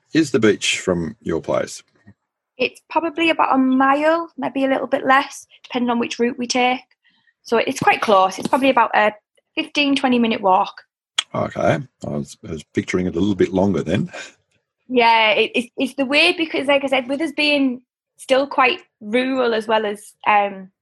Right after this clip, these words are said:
Speaker 2: obviously close to the beach, we've got cow fields and farms in between our house and the beach. Everything's very much on the beach. It's quite,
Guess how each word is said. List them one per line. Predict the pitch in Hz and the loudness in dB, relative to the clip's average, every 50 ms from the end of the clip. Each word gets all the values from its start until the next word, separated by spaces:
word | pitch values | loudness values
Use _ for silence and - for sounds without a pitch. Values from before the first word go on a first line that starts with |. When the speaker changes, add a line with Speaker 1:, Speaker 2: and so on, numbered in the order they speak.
| _ _ _ _ _ _ _ _ _ _ _ _ _ | _ _ _ _ _ _ _ _ _ _ _ _ _
Speaker 2:
obviously | 247 220 220 220 - 226 208 208 - - _ _ | -4 -4 -2 -4 0 -2 -2 -2 -2 -10 _ _
close | - 247 233 233 233 | 0 0 0 0 0
to | - | -6
the | 226 214 | -8 -2
beach, | - 247 233 214 - _ - - _ | 0 0 0 0 -4 _ -20 -10 _
we've | 233 233 220 - | -4 -4 0 2
got | 277 262 - - | 0 0 0 -2
cow | - - 247 226 254 | -2 0 0 2 0
fields | 262 - 277 262 262 226 | 0 0 -2 -2 0 -2
and | 233 220 - | -4 -6 0
farms | - 202 202 214 240 233 | 2 2 4 4 2 0
in | - - 240 233 | -2 0 0 0
between | 220 226 - - 226 220 214 214 202 - _ _ _ | 0 -2 -4 -2 -4 -4 -4 -6 -10 -12 _ _ _
our | 208 220 226 | 0 0 2
house | - 226 220 220 - | 2 0 -2 -2 -6
and | 220 208 | -10 -10
the | 190 | -6
beach. | 190 190 202 220 - _ _ - - _ _ _ _ _ _ _ _ _ | -4 -4 -4 -4 -8 _ _ -20 -20 _ _ _ _ _ _ _ _ _
Everything's | - 226 208 226 240 240 247 233 220 | 0 0 2 2 2 2 2 0 2
very | 214 220 214 220 | 0 0 0 0
much | 208 208 - - - | -2 -4 -6 -4 -4
on | 208 202 | -4 -4
the | 208 202 | -4 -4
beach. | 185 202 202 - - - | -2 -2 -4 -4 -6 -10
It's | - - - | -12 -12 -10
quite, | - - 226 214 208 - - | -2 0 0 0 0 -2 -6